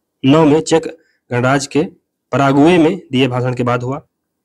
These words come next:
पहला शिखर सम्मेलन वाशिंगटन डीसी में वर्ष दो हज़ार दस में आयोजित हुआ। दूसरा सम्मेलन सियोल में दो हज़ार बारह में आयोजित हुआ।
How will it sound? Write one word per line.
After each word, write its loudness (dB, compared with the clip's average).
पहला 2
शिखर 0
सम्मेलन 2
वाशिंगटन 0
डीसी 0
में 2
वर्ष 0
दो -4
हज़ार 0
दस -4
में -4
आयोजित -4
हुआ। -4
दूसरा -8
सम्मेलन -4
सियोल 0
में -2
दो 0
हज़ार -4
बारह -2
में -6
आयोजित -6
हुआ। -6